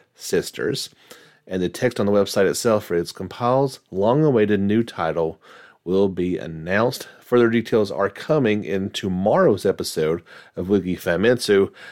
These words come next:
but they preempted all that today with announcing Hyperdimension Neptunia, Sisters versus Sisters, announced for P S five and P S four. This is coming out on April the twenty-first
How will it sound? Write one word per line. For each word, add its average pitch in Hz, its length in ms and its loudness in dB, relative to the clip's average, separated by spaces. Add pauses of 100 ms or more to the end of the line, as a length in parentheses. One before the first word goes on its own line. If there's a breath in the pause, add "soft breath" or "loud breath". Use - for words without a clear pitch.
(140 loud breath)
but 92 200 0
they 127 180 6
preempted 113 560 2
all 113 320 2
that 90 260 2
today 87 440 -2 (560 loud breath)
with 165 500 6
announcing 131 760 2
Hyperdimension 180 880 4
Neptunia, 113 600 2
Sisters 175 580 4
versus 120 640 -2
Sisters, - 880 -2 (2000 soft breath)
announced 87 340 -2
for - 120 -6
P - 220 0
S 107 140 2
five 95 500 0 (300 soft breath)
and 85 380 -6
P 90 180 -4
S 78 120 -4
four. 123 240 0
This - 160 -6
is - 80 -10
coming 92 300 -6
out 87 180 -4
on 82 200 -10
April 165 300 0
the 104 100 4
twenty-first - 960 0